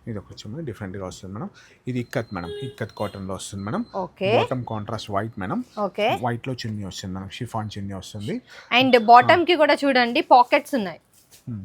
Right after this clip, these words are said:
Speaker 1: పాకెట్స్ కూడా ఉంటాయి మేడం.
Speaker 2: పాకెట్స్ కూడా ఇచ్చారు.
Speaker 1: హ్మ్, దీని, దీని రేట్ వచ్చేసి నైన్ ఫిఫ్టీ మేడం.
Speaker 2: నైన్ ఫిఫ్టీ.
Speaker 1: త్రీ పీస్ సెట్ మేడం.
Speaker 2: ఓకే. కాలేజ్ స్టూడెంట్స్‌కి చాలా బాగుంటుంది, ఇలా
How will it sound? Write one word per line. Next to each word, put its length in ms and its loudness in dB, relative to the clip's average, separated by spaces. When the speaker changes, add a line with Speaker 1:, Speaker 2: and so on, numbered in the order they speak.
Speaker 1:
పాకెట్స్ 340 -6
కూడా 160 -10
ఉంటాయి 160 -8
మేడం. 80 4
Speaker 2:
పాకెట్స్ 400 2
కూడా 160 8
ఇచ్చారు. 360 2
Speaker 1:
హ్మ్, 120 -6
దీని, 140 -8
దీని 220 -2
రేట్ 180 -2
వచ్చేసి 240 -4
నైన్ 240 2
ఫిఫ్టీ 300 -8
మేడం. 160 -10
Speaker 2:
నైన్ 200 4
ఫిఫ్టీ. 280 -4
Speaker 1:
త్రీ 180 -2
పీస్ 240 -4
సెట్ 200 -8
మేడం. 180 -6
Speaker 2:
ఓకే. 180 -10
కాలేజ్ 380 8
స్టూడెంట్స్‌కి 480 0
చాలా 280 6
బాగుంటుంది, 540 2
ఇలా 120 4